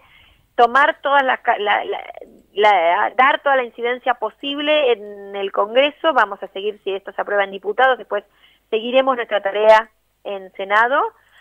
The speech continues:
eh, y ya estamos preparando con cuerpo de abogados, eh, recursos de amparo,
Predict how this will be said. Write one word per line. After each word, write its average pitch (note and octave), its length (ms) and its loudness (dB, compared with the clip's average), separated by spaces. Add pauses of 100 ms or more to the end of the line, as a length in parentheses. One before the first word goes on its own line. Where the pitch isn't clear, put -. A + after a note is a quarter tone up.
(260)
eh, G3+ 520 2
y A3+ 120 -10
ya C4 80 2
estamos C4 280 -2
preparando A3 440 0
con F#3 160 -10
cuerpo A3 280 0
de G#3 40 6
abogados, A#3+ 640 4 (200)
eh, G#3 760 -6
recursos G3+ 420 -6
de F#3+ 80 0
amparo, F#3+ 560 0